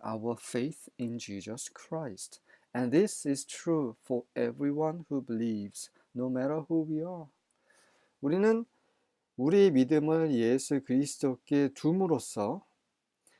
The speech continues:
하나님과 의롭게 되었습니다.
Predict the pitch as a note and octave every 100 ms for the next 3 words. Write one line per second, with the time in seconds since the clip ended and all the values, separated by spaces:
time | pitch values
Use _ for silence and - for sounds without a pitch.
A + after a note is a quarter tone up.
0 | _ _ C#3+ C#3 C3 B2+ A#2+ B2+ C#3 B2+
1 | C#3+ F3+ F3+ - E3 E3+ C#3+ A#2 - B2+
2 | - -